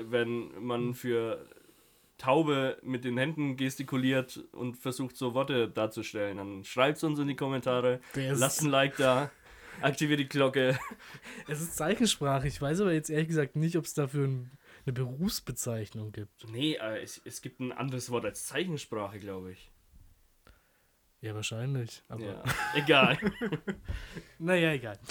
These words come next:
Speaker 2: Wir wissen, wie es funktioniert.
Speaker 1: Ja, also was
Speaker 2: Egal.
Speaker 1: hast du mit, mit besagter Person
Speaker 2: Ähm,
Speaker 1: an Halloween getrieben?
Speaker 2: also wir hatten ja immer einen relativ langen Schulweg mit einem relativ schwierigen Busfahrer vor uns.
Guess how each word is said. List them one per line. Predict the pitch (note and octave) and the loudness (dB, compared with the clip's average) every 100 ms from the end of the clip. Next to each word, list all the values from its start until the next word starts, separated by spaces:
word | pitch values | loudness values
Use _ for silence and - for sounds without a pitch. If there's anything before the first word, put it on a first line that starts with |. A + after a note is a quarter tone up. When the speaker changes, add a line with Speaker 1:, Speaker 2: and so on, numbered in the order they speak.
| - - | -12 -4
Speaker 2:
Wir | E3+ F3 | 0 2
wissen, | G3+ G3+ F3+ D#3+ | 0 0 -2 -4
wie | |
es | D3 | -6
funktioniert. | C3+ B2 G#2+ G2 | -10 -12 -14 -8
Speaker 1:
Ja, | B2+ A2 - | -4 -2 -2
also | C#3 | 0
was | E3 | 2
Speaker 2:
Egal. | F3 | 4
Speaker 1:
hast | E3 - | 2 2
du | D3 | 2
mit, | C#3+ - C3 | 2 -2 -6
mit | B2+ - | -6 -4
besagter | C3+ C3 B2+ C3 B2+ | -4 0 0 0 -4
Person | C3 B2 A#2+ A#2 A#2 D#3 | -4 -4 -2 -2 -2 4
Speaker 2:
Ähm, | D3+ D3 D3 D3 | 6 6 6 4
Speaker 1:
an | C#3+ | 2
Halloween | C#3+ A2+ A2 | 0 -2 -6
getrieben? | G#2+ D#3 | -2 2
Speaker 2:
also | D#3 D3+ D3 | 4 4 2
wir | D3 D3+ D3+ D3 C#3 | -2 -8 -2 2 4
hatten | D#3+ E3 E3+ E3 D#3 | 4 4 4 6 4
ja | D3+ | 2
immer | D#3 D3+ | 2 2
einen | |
relativ | D3 D#3 D#3+ C#3 C#3 | 4 2 2 -6 -4
langen | C#3+ C#3+ D3 | -2 -2 -4
Schulweg | - E3+ E3 D#3+ D#3+ | 0 2 4 2 2
mit | D3+ - | -2 -4
einem | C#3 C3+ - - - - _ | -4 -4 -8 -18 -20 -20 _
relativ | C3+ D3+ E3+ E3 D#3+ | -2 2 2 2 -2
schwierigen | - D#3+ D#3+ D3+ C#3+ | -2 2 2 4 0
Busfahrer | C#3 F#3 - B2 B2 A#2+ | 0 -2 -2 -2 -2 -2
vor | C3 B2+ | -4 -2
uns. | D#3 - | -4 -6